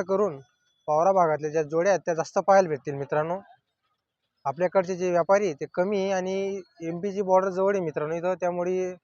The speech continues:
पावरा भागातले व्यापारी इथं आपल्याला जास्त पाहायला भेटतील. इथं जास्त करून आपल्याला गावरान, माळवी, खरगोण, नेमाडी या जातीच्या जास्त जोड्या पाहायला भेटतील. खिल्लार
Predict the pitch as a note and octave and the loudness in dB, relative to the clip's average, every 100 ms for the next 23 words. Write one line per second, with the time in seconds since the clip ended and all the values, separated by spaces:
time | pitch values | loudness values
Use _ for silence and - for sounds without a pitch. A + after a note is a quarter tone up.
0 | _ _ _ - D#3 F3+ E3 C#3+ C#3 C#3+ | _ _ _ 0 2 4 2 2 -2 -2
1 | C3+ D#3+ E3 D3 D3+ D3+ D3 - D#3 F3 | -2 -2 -2 -4 -4 -4 -4 -4 -2 0
2 | E3 C#3 B2 E3 E3+ - _ _ _ _ | 0 -2 -8 -10 -12 -14 _ _ _ _
3 | _ _ D3 F#3 E3+ D#3+ F#3+ F#3+ F#3+ F3 | _ _ -10 0 2 2 0 0 0 2
4 | F#3 G3 F3 D#3+ E3 F3+ F#3 F#3 D#3+ D#3+ | 2 2 2 4 4 4 2 -2 -2 0
5 | F3+ E3 A#2 _ _ _ _ _ _ _ | -2 -4 -8 _ _ _ _ _ _ _
6 | _ D#3+ D#3 D3+ G3+ C#3 C3 C#3+ D#3+ F3 | _ 0 2 4 2 2 -2 -4 0 0
7 | F3+ D3 E3+ F3 F3 F#3+ F#3 F3+ D#3 - | 0 -2 -2 0 0 0 0 0 -2 -4
8 | F3+ F3+ F3+ F#3+ F#3+ E3 - F3+ G3 F#3+ | -2 2 4 4 2 0 -4 -4 -6 -8
9 | _ - D#3 E3+ E3+ | _ -10 2 4 4